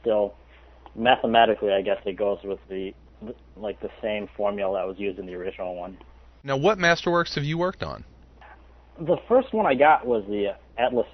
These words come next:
Speaker 1: Era one, but I've worked on, like, uh, the most recent ones are the Thor, uh, volume five and six, and I did, like, a few of the issues of the X-Men Omnibus one. I don't know, it's just a lot of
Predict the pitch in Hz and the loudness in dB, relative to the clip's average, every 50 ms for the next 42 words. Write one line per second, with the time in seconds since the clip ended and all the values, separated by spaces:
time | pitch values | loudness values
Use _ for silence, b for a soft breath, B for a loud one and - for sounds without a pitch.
0 | - - 113 117 113 110 101 95 92 - - - - - 98 101 101 101 98 98 | -6 0 2 4 4 4 4 2 0 -4 -10 -20 -16 -10 -6 -4 -4 -4 -6 -8
1 | 101 - b b b b b b b - - 110 117 110 110 110 113 113 113 127 | -10 -14 b b b b b b b -10 -2 2 4 6 6 6 6 6 4 2
2 | 165 170 170 - 151 131 120 110 104 98 95 - - - - - - - - - | 0 0 0 0 0 0 0 0 0 0 -2 -2 -10 -20 -20 -20 -20 -20 -20 -20
3 | - - - - - - - - - - 113 113 113 110 113 110 107 107 107 110 | -20 -20 -20 -20 -20 -20 -20 -20 -14 -6 -2 0 2 4 4 4 4 2 0 0
4 | 117 123 117 - - 123 123 113 - 139 120 120 110 98 107 104 98 95 95 - | 0 0 0 0 -2 -2 -2 -2 0 0 0 0 2 2 2 0 0 -2 -6 -6
5 | - - 113 107 113 117 123 131 131 - - - - - - 107 107 101 92 110 | -2 0 4 8 8 8 8 6 2 -2 -18 -20 -16 -6 -2 0 0 2 2 2
6 | 110 110 107 104 98 - - - - 107 107 107 98 104 101 95 - - - 107 | 2 2 2 -2 -6 -10 -8 -2 0 2 2 2 0 -4 -10 -12 -14 -10 -4 -2
7 | 104 107 - - - - - - - - - - - - - 131 131 123 120 120 | -2 -2 -4 -8 -20 -20 -20 -20 -20 -20 -20 -20 -20 -14 -6 0 2 2 4 4
8 | 120 120 120 120 - - - - 120 123 139 143 120 - - - - - 123 120 | 2 2 0 -4 -6 -8 -6 -4 0 4 4 2 2 0 -8 -20 -10 -4 -2 -2
9 | 110 - 107 - 147 139 120 110 113 107 - - 120 98 110 104 98 104 104 101 | 0 0 -2 0 2 2 4 4 2 0 0 -2 -4 -2 -2 -2 -2 -2 -4 -2
10 | 101 104 - - 120 107 98 92 101 104 107 113 107 113 131 131 - - 131 113 | -4 -4 -6 -6 -8 -8 -6 -4 -4 -2 -2 -2 0 0 0 0 -2 -4 -2 -2
11 | 123 127 123 - - - - - - - - - - - - - - - - - | -2 -4 -8 -12 -20 -20 -20 -20 -20 -20 -20 -20 -20 -20 -20 -20 -20 -20 -20 -20
12 | - - 190 220 240 202 - - - 208 - 127 107 107 110 117 127 160 185 156 | -12 -6 -2 0 2 2 2 2 0 -4 -4 -4 -2 0 2 4 4 4 4 2